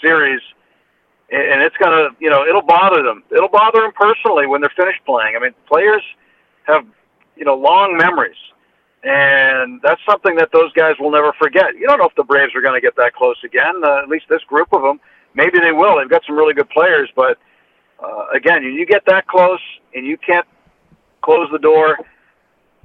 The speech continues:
that says something about not only your club, but it says something about the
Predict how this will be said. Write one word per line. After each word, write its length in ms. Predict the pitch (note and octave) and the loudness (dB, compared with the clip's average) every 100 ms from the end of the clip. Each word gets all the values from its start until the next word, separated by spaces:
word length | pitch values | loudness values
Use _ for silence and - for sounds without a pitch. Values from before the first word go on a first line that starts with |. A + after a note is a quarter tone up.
| - | -4
that 180 | D3+ D#3+ - | -2 -2 0
says 100 | D#3 - | 0 0
something 320 | D#3 D3 D#3 | -4 0 -2
about 360 | C#3 C#3 C3 C3+ | 0 0 0 0
not 180 | C#3+ C#3+ | 0 0
only 200 | C#3 C3 | 0 0
your 160 | E3 | -2
club, 320 | - F3 E3 | 0 0 2
but 120 | C#3 C3+ | 0 -2
it 100 | B2 | -2
says 160 | D3+ C#3+ - | -2 -2 -2
something 260 | D3 C#3+ | -2 -2
about 220 | C3+ | -2
the 60 | C3+ | -2